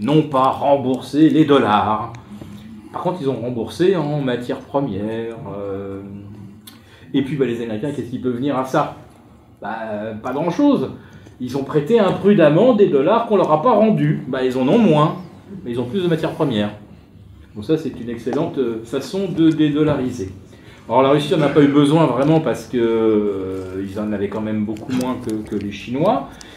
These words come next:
Enfin, euh, la Russie a quand même fait un petit peu la même chose avec le Venezuela. Ils prêtent de l'argent et puis, bon, ils seront remboursés en, ils seront remboursés en pétrole.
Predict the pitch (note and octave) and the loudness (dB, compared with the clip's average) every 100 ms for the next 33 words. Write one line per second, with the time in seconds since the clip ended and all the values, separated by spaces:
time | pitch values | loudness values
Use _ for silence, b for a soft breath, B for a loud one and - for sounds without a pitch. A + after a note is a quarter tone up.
0 | B D3 G#3 E3 D#3 D3 C#3+ C#3 C3+ C3 | B 2 2 2 4 6 6 8 8 6
1 | B2 A#2+ E3+ D3 B2+ C3+ B2 - C3 C#3 | 2 -2 -2 -2 -2 -2 -4 -8 -4 -2
2 | A#2 A#2 C#3 A#2 A#2 A#2 B2+ G3+ B2+ G#2 | -2 -2 -2 -2 -2 -2 2 4 4 -2
3 | A2+ G#2 G#2+ G#2+ C3 F#3 D#3 A2+ - A2+ | -6 -6 -4 -2 0 0 0 -2 -6 -6
4 | G#2+ G2 G2 - G#2+ G2 G#2 F#2+ F#2 - | -6 -6 -10 -10 -12 -8 -8 -8 -10 -4
5 | C3+ A#2 G2 F#2 - G2+ G2 G#2 G#2+ D3 | -2 -2 -4 -10 -14 -12 -8 -6 -6 -6
6 | - - - D#2 | -6 -6 -6 -10